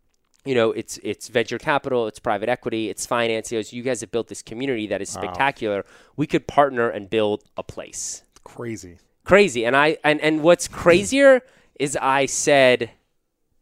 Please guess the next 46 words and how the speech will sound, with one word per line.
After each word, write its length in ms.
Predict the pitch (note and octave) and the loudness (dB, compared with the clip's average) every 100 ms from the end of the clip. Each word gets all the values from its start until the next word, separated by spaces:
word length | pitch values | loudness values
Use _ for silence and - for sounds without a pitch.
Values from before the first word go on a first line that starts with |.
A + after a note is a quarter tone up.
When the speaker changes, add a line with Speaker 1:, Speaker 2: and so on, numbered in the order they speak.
| _ _ _ _ _ _ _ - | _ _ _ _ _ _ _ -6
Speaker 1:
"Okay, 320 | A#2 D#3+ D#3+ | -2 0 -2
let's 220 | G#2 - | -4 -6
go." 240 | - D3+ A#2 | 0 0 0
Speaker 2:
During 360 | A2+ C3+ D3 | 2 4 4
the 80 | D3 | 2
coffee 380 | - B2 B2+ C#3+ | 2 2 2 0
meeting? 340 | B2 B2+ F3 E3+ _ _ _ _ _ A#2+ | -2 -2 -4 -10 _ _ _ _ _ -2
Speaker 1:
During 240 | C3+ D3 | 2 2
the 80 | F3 | 2
coffee 240 | D#3+ D#3 | 4 6
Speaker 2:
You 20 | C#3+ | 8
didn't 160 | F3 | 8
even 40 | D3+ | 8
have 80 | D#3 | 6
a 20 | C#3 | 4
Speaker 1:
meeting. 80 | - | 4
Speaker 2:
conversation 580 | C#3 B2+ A#2+ C3+ C#3 C#3 | 4 4 4 2 4 0
with 180 | C3+ | 0
your 100 | A2 | -2
co-founders 600 | - C3 - C#3 C#3 C#3 | 0 2 4 4 4 -2
or 60 | C#3 | -4
anything? 240 | C#3 C#3 | -6 -6
You 60 | C#3+ | -8
just 160 | A2+ - | -12 -2
said 280 | B2 A2 F#2 _ _ _ - | 2 2 -2 _ _ _ -4
Speaker 1:
Well, 460 | C#3+ D#3 D#3+ D#3 - _ _ - - - | 2 6 6 4 -2 _ _ -12 -4 2
I 100 | D#3 | 2
said, 360 | - F3 E3 | 4 6 6
<laughs> 100 | C#3 | 6
"Okay." 520 | D#3 - C#3 C#3+ F#3+ D3 _ _ | 2 4 2 2 -2 -8 _ _
We 220 | - D3+ D3 | -6 -4 -4
talked 400 | - D#3+ G3 - | -2 0 0 0
for 140 | D#3 | -2
eight 160 | C#3 D3+ | 2 4
hours, 460 | C3 C3 G2+ B2 | 6 4 2 -2
so 260 | - - C3+ | -8 -4 2
I 80 | B2+ | 4
could 140 | F2 | 2
Speaker 2:
Wow. 360 | F2 - - D#3+ | -2 -6 -2 -2
Speaker 1:
s-, 60 | C#3+ | 2
so 100 | D3 | 6
our 100 | C3+ | 6
one 280 | C3 E3 D#3+ | 6 0 2
meeting 400 | F3 D#3+ F3 A3 _ _ _ - | 0 0 -2 -8 _ _ _ 4
turned 180 | E3+ | 6
into 180 | E3 D#3 | 6 2